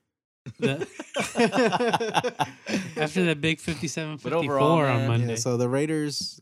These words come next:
Speaker 2: uh, we slide down to two and nine.
Speaker 1: I thought you were gonna say to the end, <laughs> to the bottom
Speaker 2: Um,
Speaker 1: of the
Speaker 2: I'm really
Speaker 1: standings.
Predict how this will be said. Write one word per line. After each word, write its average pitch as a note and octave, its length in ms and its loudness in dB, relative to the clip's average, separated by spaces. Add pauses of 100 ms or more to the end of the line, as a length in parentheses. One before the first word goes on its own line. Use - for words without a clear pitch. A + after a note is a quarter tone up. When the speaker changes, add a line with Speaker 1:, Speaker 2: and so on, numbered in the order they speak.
Speaker 2:
uh, A2+ 420 -8
we A#2 320 -10
slide A#2+ 360 -4
down B2 240 -2 (120)
to A2+ 480 -8 (160)
two D3+ 440 0
and A#2 400 -2
nine. G#3+ 420 -6 (920)
Speaker 1:
I C3 80 -2
thought C3+ 120 -4
you C3+ 80 0
were C3+ 60 -2
gonna B2 60 -8
say C3+ 140 -4
to B2 140 -8
the A#2 160 -4
end, A#2+ 180 -4
<laughs> - 520 -12
to - 100 -10
the C#3 80 -8
bottom A#2 320 -4
Speaker 2:
Um, A#2 400 -2
Speaker 1:
of G#2 60 -14
the C#3 200 -14
Speaker 2:
I'm C3 180 -2
really D3+ 180 0
Speaker 1:
standings. C#3 40 0